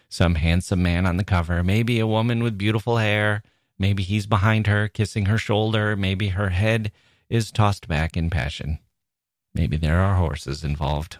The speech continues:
or if we're traveling through history, castles or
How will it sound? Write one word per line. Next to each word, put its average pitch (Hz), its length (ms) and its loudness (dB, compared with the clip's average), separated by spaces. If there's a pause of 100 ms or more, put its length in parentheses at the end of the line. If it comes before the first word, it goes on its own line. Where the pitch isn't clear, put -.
or 80 180 0
if 85 140 -4
we're 71 100 -6
traveling 90 380 2
through 90 200 -4
history, 98 500 0 (320)
castles 90 640 0
or 78 240 -8